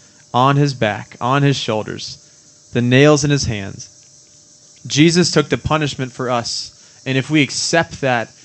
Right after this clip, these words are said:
and we give authority back to our Creator, then we can have a restored relationship with our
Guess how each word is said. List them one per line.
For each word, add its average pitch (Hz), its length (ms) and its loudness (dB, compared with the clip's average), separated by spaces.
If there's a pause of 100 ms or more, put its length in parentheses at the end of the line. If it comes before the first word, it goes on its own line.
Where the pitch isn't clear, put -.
and 131 120 -2
we 143 100 2
give 143 140 2
authority 143 540 0
back 147 460 -2
to 147 160 0
our 135 180 2
Creator, 120 760 -2 (560)
then 139 160 0
we 147 100 0
can 139 160 -4
have 120 180 0
a 120 60 0
restored 127 680 -4 (320)
relationship 113 720 -2 (100)
with 101 200 -10
our 107 340 -2